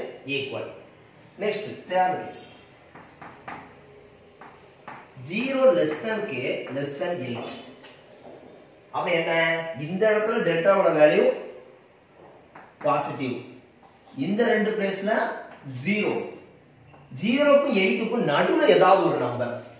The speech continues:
ஜீரோக்கும் எயிட்டுக்கும் நடுவுல ஏதாவது ஒரு நம்பர்னா, ஏதாவது ஒரு நம்பர் சொல்லுங்க அப்படின்னு சொன்னா நீங்க என்ன சொல்லுவீங்க? ரொம்ப ஈஸியா இருக்குங்க. K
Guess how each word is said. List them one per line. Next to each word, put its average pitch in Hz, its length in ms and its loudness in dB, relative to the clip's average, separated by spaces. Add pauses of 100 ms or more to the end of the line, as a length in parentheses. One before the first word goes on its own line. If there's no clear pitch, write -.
(720)
ஜீரோக்கும் 254 520 4
எயிட்டுக்கும் 185 420 4
நடுவுல - 240 4
ஏதாவது 196 280 6
ஒரு 165 100 2
நம்பர்னா, 156 380 2
ஏதாவது 156 180 4
ஒரு 156 100 4
நம்பர் 147 280 0
சொல்லுங்க 139 340 -4
அப்படின்னு 131 220 -2
சொன்னா 156 200 -2
நீங்க 131 100 -6
என்ன 127 140 -4
சொல்லுவீங்க? 120 640 -8 (120)
ரொம்ப 151 280 0
ஈஸியா 170 320 0
இருக்குங்க. - 380 0
K 175 80 0